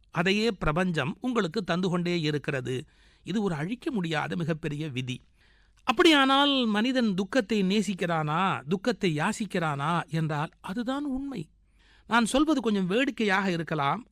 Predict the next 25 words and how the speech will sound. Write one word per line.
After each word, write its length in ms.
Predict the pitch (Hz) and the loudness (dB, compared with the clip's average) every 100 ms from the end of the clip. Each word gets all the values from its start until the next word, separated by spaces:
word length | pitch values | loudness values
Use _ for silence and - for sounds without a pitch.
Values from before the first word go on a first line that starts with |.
| - | -2
ஆனால் 380 | 196 202 175 | 2 4 4
அந்த 260 | 185 185 170 | 4 0 0
உண்மையினை 460 | 185 254 302 214 170 | -2 -2 -2 -2 -2
பற்றி 260 | 151 - 226 | -6 -6 -2
கொஞ்சம் 320 | 196 190 190 | 2 2 4
நாம் 240 | 165 143 - | 2 0 -2
யோசிப்போம். 560 | 151 147 135 - 123 - _ _ _ _ _ _ - - | -6 -6 -8 -10 -12 -12 _ _ _ _ _ _ -20 -12
ஒரு 240 | 226 247 | -4 -2
பெண்ணும் 360 | 185 233 302 277 | 2 4 6 4
ஆணும் 280 | 185 165 196 | 4 4 2
காதலிக்கிறார்கள். 800 | 185 165 156 147 147 131 117 127 - _ _ _ _ _ | 2 0 0 -2 -2 -4 -4 -10 -12 _ _ _ _ _
மகிழ்ச்சியாகத்தான் 800 | 156 165 202 220 160 135 135 127 165 | -6 -4 -2 -2 -2 -4 -6 -6 -6
இருக்கிறார்கள், 580 | 127 123 123 127 127 | -8 -10 -10 -10 -12
சிரித்து 400 | 123 170 156 - | -6 -6 -4 -6
பேசுகிறார்கள், 680 | 143 139 139 143 123 135 117 | -8 -6 -6 -8 -8 -8 -10
சந்தோஷமாக 720 | 151 214 214 233 220 214 185 170 | -8 -4 -2 0 -2 -2 0 0
இருக்கிறார்கள். 580 | 151 - - - - - _ _ _ _ _ - | -4 -4 -4 -4 -14 -16 _ _ _ _ _ -4
திருமணமாகி 1000 | - 320 330 302 214 180 185 175 127 156 | 4 6 6 4 4 2 0 -2 -6 -4
ஒரு 200 | 202 185 | 0 0
மூன்று 380 | 175 214 254 214 | 2 2 2 2
மாதம் 320 | 175 240 262 | 0 0 2
ஆன 220 | 185 185 | 2 0
பிறகு 280 | 160 156 151 | -2 -4 -2
எப்படி 240 | 147 202 175 | -4 -2 -4
இருக்கிறார்கள்? 760 | 147 147 147 131 139 139 160 | -6 -8 -8 -8 -10 -12 -14